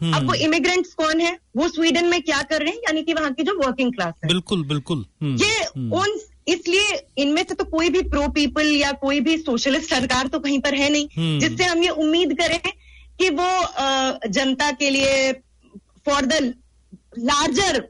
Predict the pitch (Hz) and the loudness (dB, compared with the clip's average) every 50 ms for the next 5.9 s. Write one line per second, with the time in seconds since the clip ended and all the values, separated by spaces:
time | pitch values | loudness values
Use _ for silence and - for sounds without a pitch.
0 | 156 151 - 254 262 277 269 330 294 - 285 262 220 262 254 247 226 220 233 - | -8 -2 0 0 0 0 0 -2 -2 0 -2 0 0 0 0 2 0 0 -2 0
1 | - 262 254 202 220 247 254 262 247 254 302 302 277 277 233 220 262 254 240 233 | 0 0 0 0 0 0 2 2 2 2 2 2 2 2 0 0 0 0 0 0
2 | 233 - 247 247 - - 240 - - 226 208 208 196 180 214 - 226 233 240 277 | -2 -4 -4 -4 -4 -8 -8 -4 -2 -2 0 0 -2 -2 -4 -4 -4 -2 0 0
3 | - 311 - - - - - 269 - - 208 196 175 170 190 160 - _ - 160 | -2 0 -2 -4 -4 -2 -2 -2 -2 0 -2 -2 0 -2 -4 -4 -4 _ -4 -2
4 | 156 147 127 117 110 113 127 117 113 - _ _ _ _ _ - - - 311 381 | 0 0 -2 -2 -4 -6 -8 -10 -12 -14 _ _ _ _ _ -8 -2 0 0 2
5 | 415 427 - - - 359 339 339 - - 311 302 302 320 339 339 294 | 0 -2 -4 -2 -2 -2 -2 0 -2 0 0 0 0 0 0 -2 -4